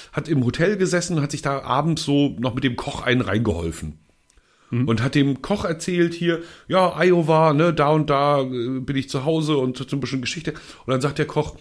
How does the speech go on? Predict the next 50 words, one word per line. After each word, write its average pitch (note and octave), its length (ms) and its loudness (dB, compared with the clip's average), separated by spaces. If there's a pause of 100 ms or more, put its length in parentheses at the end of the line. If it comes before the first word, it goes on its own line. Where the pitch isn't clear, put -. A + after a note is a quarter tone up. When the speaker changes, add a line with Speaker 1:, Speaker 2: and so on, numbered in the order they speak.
(160)
Speaker 1:
„Du, B3+ 140 6
da C3+ 80 4
gibt's G#2+ 180 -4
aber G2 120 0
ein F2 60 0
Buch G#3 140 0
von.“ D2+ 320 -4 (1080)
Und A2+ 100 2
er C#3 80 4
sagte, G#2 320 -2
„Was, G2 300 2
da G#2+ 60 -2
gibt's G2 220 -8
ein F#2+ 80 -6
Buch F2+ 160 -10
von?“ E2 240 -6
„Ja, C#4 320 2
hier, C4 360 4
guck.“ C#4+ 280 -2
Äh, G#3+ 220 6 (320)
und E3 100 2
er D#3+ 80 4
hat E3+ 80 2
er E3+ 60 2
ihm D#3+ 160 2
dann D#3 160 4
besorgt, E3 440 0
ne, F#3 140 2
hier, E3 420 2
äh, A#2+ 440 -6
Johannes C#3+ 420 -2
Gillhoff, C3+ 420 0
Jörn B2+ 200 2
Jakob A#2 320 0
Sveen, A2 300 -2
der E2+ 120 0
Amerikafahrer. E2 800 -6 (640)
Dann A#2 120 2
hat B2 140 0
sich C3+ 220 -6
Eldon C3 260 0
Knut - 260 -4
das B2+ 120 -4
ganze B2 200 -2
Ding B2 160 -2
mal A2+ 120 0
angeguckt B2 400 -4
und C3 40 2
hat A#2+ 100 -2
gemerkt, A#2+ 360 0